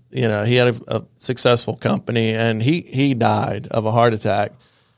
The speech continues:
And his son came in and tried to take over the business.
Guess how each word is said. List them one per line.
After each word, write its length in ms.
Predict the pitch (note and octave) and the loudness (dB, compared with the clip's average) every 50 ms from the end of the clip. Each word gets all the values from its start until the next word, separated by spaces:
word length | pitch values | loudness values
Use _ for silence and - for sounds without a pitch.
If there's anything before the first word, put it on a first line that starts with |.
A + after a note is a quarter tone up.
| _ _ _ C#3 | _ _ _ 0
And 140 | C3+ C3 B2 | 0 2 2
his 160 | C3 B2 - | 2 0 0
son 340 | - - C#3+ C#3+ D3 D3 C3 | 0 2 4 4 4 2 2
came 300 | - C#3 B2 B2 A#2+ B2 | 0 2 2 4 4 2
in 80 | A#2 | 2
and 100 | A#2 A#2 | 2 2
tried 200 | A2+ - B2 A#2 | 2 2 2 4
to 100 | A#2 A#2+ | 2 2
take 240 | A2+ C3+ A#2+ A#2+ A2+ | 2 2 0 2 4
over 220 | A#2+ A#2 A2+ A2 | 4 2 2 2
the 80 | A2 G#2+ | 0 -2
business. 680 | G#2 A2+ A2+ A#2 A2 A2+ A2 G#2+ G#2+ A2 - - - | 0 0 0 0 0 -4 -8 -8 -8 -10 -12 -12 -14